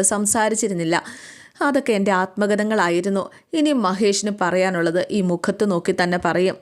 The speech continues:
നമ്മൾ കരുതും നമ്മളെക്കാൾ ബുദ്ധിയുള്ളവരായിട്ട് മറ്റാരുമില്ല എന്ന്. എന്നിട്ട് നല്ല സമയം മുഴുവൻ പാഴാക്കി കളയും. തിരിച്ചു പിടിക്കാൻ പറ്റാത്തതായിട്ട് ഒന്നേ ഉള്ളൂ, സമയം.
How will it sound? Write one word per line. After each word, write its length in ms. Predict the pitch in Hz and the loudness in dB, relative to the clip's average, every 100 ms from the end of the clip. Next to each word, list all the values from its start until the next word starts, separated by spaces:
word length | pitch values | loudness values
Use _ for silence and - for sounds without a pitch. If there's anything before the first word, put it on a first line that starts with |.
| - - - | -20 -18 -4
നമ്മൾ 280 | 254 254 285 | 0 2 2
കരുതും 380 | 277 202 175 202 208 | 2 0 0 -4 -2
നമ്മളെക്കാൾ 500 | 214 214 233 233 254 | 0 2 0 0 0
ബുദ്ധിയുള്ളവരായിട്ട് 1000 | 190 175 180 233 185 175 180 170 170 - - | 0 -2 0 2 2 0 0 0 0 -4 -2
മറ്റാരുമില്ല 840 | 247 240 175 170 185 208 202 170 185 | -2 0 0 2 2 2 0 0 0
എന്ന്. 220 | 175 175 - - - - - - - | 0 -2 -6 -20 -20 -20 -20 -16 -2
എന്നിട്ട് 280 | 359 302 240 | 2 2 2
നല്ല 240 | 208 190 226 | 0 2 2
സമയം 340 | 226 185 185 | 0 0 0
മുഴുവൻ 320 | 185 180 208 208 | 2 2 0 0
പാഴാക്കി 440 | 175 165 180 196 | 0 0 0 -2
കളയും. 340 | 196 175 175 - | 0 2 0 -2
തിരിച്ചു 320 | - 262 262 | -2 -2 0
പിടിക്കാൻ 320 | 247 202 202 202 | 0 0 0 0
പറ്റാത്തതായിട്ട് 800 | 170 170 185 190 185 170 170 - - | -2 0 0 2 0 0 0 -2 -2
ഒന്നേ 300 | 175 170 190 | 0 2 2
ഉള്ളൂ, 240 | 170 170 - - - | 2 0 -4 -6 -2
സമയം. 440 | - 170 170 180 | 0 0 0 -2